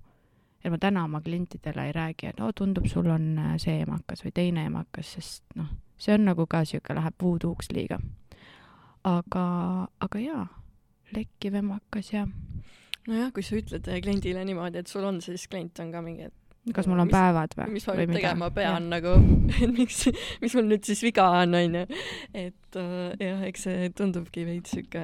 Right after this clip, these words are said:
Speaker 1: No see läheb nagu
Speaker 2: ebameeldiv.
Speaker 1: liiga
Speaker 2: Jaa, jaa.
Speaker 1: äärmusesse ära. Et minu
Speaker 2: Mhm.
Speaker 1: kliendid on ikkagi need, kes on täiesti tavalised inimesed. Ja mida realistlikumana selle asja hoian nende jaoks, seda parem on. No ma võiksin neile rääkida ka, "Uu, tundub, et sa hakkad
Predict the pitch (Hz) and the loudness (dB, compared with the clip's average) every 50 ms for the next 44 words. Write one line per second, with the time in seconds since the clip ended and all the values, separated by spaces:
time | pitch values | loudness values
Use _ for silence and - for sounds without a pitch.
0 | 165 165 165 160 165 - - - - - - - 247 233 - 269 302 311 285 - | -4 -4 -4 -6 -6 -10 -14 -16 -18 -16 -10 -4 -2 -2 0 2 2 2 2 4
1 | 214 196 190 220 233 269 277 247 202 175 165 156 175 170 170 190 214 208 196 175 | 2 4 4 4 4 4 4 4 2 2 0 -2 -2 -2 0 0 0 0 0 0
2 | 175 180 - - 175 - - 190 185 180 170 185 185 185 202 - - 190 190 233 | -2 -4 -6 -8 -10 -8 -4 -4 -2 -2 -4 -4 -6 -10 -12 -12 -10 -4 -2 0
3 | 247 240 202 185 196 196 196 196 196 190 180 - 180 185 180 - - 180 - 180 | 0 0 0 0 -2 -4 -4 -4 -4 -6 -6 -6 -6 -6 -6 -8 -10 -8 -6 -6
4 | 175 196 196 - - - - - - - - _ - _ _ _ _ _ - - | -6 -6 -8 -14 -14 -16 -16 -16 -18 -20 -20 _ -20 _ _ _ _ _ -8 -4
5 | 202 208 202 190 - - 175 - - 185 175 185 185 185 - - - 180 185 190 | -2 0 0 -2 -2 -6 -8 -6 -6 -6 -4 -4 -4 -6 -6 -8 -8 -6 -6 -4
6 | - 104 - 196 190 - - 202 175 - - - 190 - - - _ _ - - | -4 -6 -6 -8 -8 -8 -6 -6 -6 -6 -8 -8 -8 -10 -10 -10 _ _ -20 -20
7 | - - - - _ _ _ _ _ - 170 170 165 165 165 - _ _ _ _ | -20 -20 -20 -20 _ _ _ _ _ -8 -6 -6 -6 -6 -8 -12 _ _ _ _
8 | _ - - 185 175 - 175 170 - 180 175 190 208 220 214 - - 185 180 - | _ -8 -6 -4 -4 -2 -2 -2 0 0 0 0 0 -2 -2 -4 -6 -8 -8 -8
9 | - - 175 160 175 175 175 170 175 170 170 165 160 - - _ - - 190 - | -8 -8 -4 -2 -2 0 -2 -2 -6 -6 -6 -6 -8 -8 -10 _ -4 -4 -4 -4
10 | - - 175 170 220 254 285 254 190 185 180 175 180 175 180 - 170 175 180 180 | -4 -6 -6 -4 -4 -4 -4 -2 -2 -4 -2 -4 -4 -6 -6 -6 -6 -4 -4 -4
11 | 175 180 - - - 180 175 170 - 180 170 160 160 - - - - - - - | -6 -8 -10 -12 -10 -8 -8 -6 -4 -4 -6 -4 -6 -8 -10 -12 -12 -14 -16 -14
12 | - - - - - - - 208 190 190 190 202 196 - - 180 175 170 165 170 | -16 -16 -16 -16 -20 -12 -4 0 0 2 4 2 2 2 0 -2 0 0 0 2
13 | 175 185 180 180 - 190 180 - - - 180 170 180 220 277 285 - - 214 214 | 2 2 2 0 -2 -6 -6 -6 -4 -2 0 2 2 2 2 2 0 2 4 4
14 | 214 208 196 202 185 - 185 185 - - | 4 4 4 2 0 0 -2 -2 -2 -4